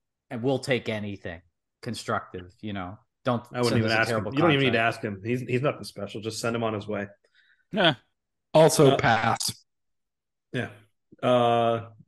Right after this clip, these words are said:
Speaker 2: Nick Cousins?
Speaker 1: I would say keep.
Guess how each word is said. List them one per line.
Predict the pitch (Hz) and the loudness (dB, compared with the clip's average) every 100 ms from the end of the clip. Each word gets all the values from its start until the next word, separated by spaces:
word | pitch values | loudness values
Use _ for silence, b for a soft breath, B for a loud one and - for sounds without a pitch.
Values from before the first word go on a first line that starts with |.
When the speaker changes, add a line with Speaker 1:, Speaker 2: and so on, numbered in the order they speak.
| _ | _
Speaker 2:
Nick | 127 131 | -2 -2
Cousins? | - 147 147 175 - - _ _ _ _ _ _ _ _ _ _ _ _ _ _ _ - | 2 2 2 -2 -6 -16 _ _ _ _ _ _ _ _ _ _ _ _ _ _ _ 0
Speaker 1:
I | 170 | 4
would | 220 | 6
say | 226 220 | 6 4
keep. | 147 160 147 165 | 2 2 2 0